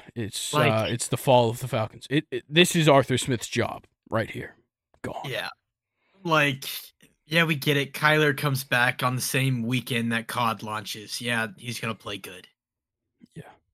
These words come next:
Speaker 2: But come on, this is a game we should have won.
Speaker 1: Yeah.
Speaker 2: It's the fucking
Speaker 1: Hundred percent.
Speaker 2: Arizona Cardinals, man.
Speaker 1: Yeah.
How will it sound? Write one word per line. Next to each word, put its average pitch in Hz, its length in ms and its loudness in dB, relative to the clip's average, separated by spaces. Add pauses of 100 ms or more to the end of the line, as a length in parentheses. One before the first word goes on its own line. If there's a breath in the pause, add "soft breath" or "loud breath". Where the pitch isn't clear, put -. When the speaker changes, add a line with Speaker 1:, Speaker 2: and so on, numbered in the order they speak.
(100)
Speaker 2:
But 110 220 -2 (260)
come 156 240 -2
on, 110 300 -8 (240)
this 196 180 6
is 214 140 4
a 214 40 8
game 160 360 4
we 156 80 2
should - 360 0
have 127 200 0
won. 101 360 -6 (120)
Speaker 1:
Yeah. 160 160 8
Speaker 2:
It's - 140 2
the 214 120 6 (220)
fucking 196 260 4
Speaker 1:
Hundred 185 140 10 (140)
percent. 170 300 6
Speaker 2:
Arizona 151 220 4
Cardinals, 123 720 2
man. 107 260 -8 (220)
Speaker 1:
Yeah. 113 200 4